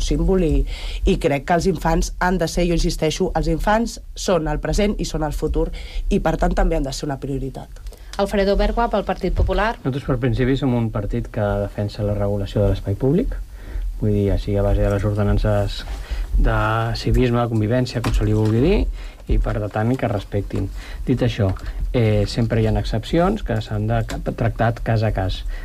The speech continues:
Speaker 3: Jo veig el, el, el cas que ens ocupa un, és un lloc que, que és de pas i, per tant, eh, a, en aquest cas, apostaríem per buscar alternatives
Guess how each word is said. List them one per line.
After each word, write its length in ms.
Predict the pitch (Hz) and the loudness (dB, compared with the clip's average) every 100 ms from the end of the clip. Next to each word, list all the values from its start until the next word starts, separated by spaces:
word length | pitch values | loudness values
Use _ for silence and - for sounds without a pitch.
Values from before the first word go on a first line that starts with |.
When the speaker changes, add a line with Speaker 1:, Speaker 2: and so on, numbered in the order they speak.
| - - | -10 -4
Speaker 3:
Jo 140 | 113 110 | 2 2
veig 180 | 104 120 | 2 2
el, 260 | 107 107 104 | 2 4 2
el, 380 | 110 123 110 - | 0 0 0 2
el 180 | 117 | 0
cas 180 | 113 110 | 0 0
que 80 | 127 | 2
ens 100 | 113 | 2
ocupa 460 | 107 135 117 113 107 139 | 2 2 2 2 2 0
un, 460 | 120 110 104 101 - - | 2 2 2 -2 -4 -6
és 100 | - | -2
un 140 | 110 107 | 2 4
lloc 300 | 113 - - 139 - | 4 2 -2 -6 -2
que, 140 | 104 98 95 | 0 0 2
que 80 | - | 2
és 80 | 101 | 2
de 80 | 101 | 2
pas 320 | 120 147 220 - - - - - - | 2 2 0 -4 -12 -10 -6 0 0
i, 40 | 107 | 2
per 200 | 107 101 | 2 2
tant, 320 | 98 98 113 127 147 | 4 4 2 2 0
eh, 320 | 120 113 - 120 | -2 -2 -2 0
a, 760 | 107 107 123 127 123 - 123 113 - 143 | 2 2 0 0 -2 0 0 0 0 0
en 540 | 127 123 117 117 117 117 | 2 2 2 2 2 2
aquest 180 | 120 113 | 2 2
cas, 260 | 123 123 - - 139 - - - - - - - | 2 0 -2 -6 -2 0 0 -2 0 0 0 0
apostaríem 560 | 117 113 127 127 123 123 | 0 2 0 2 2 0
per 140 | 123 | 0
buscar 320 | 117 110 113 110 | -2 -2 0 0
alternatives 880 | 107 113 107 104 107 107 107 113 | 0 -2 -2 0 0 2 0 -2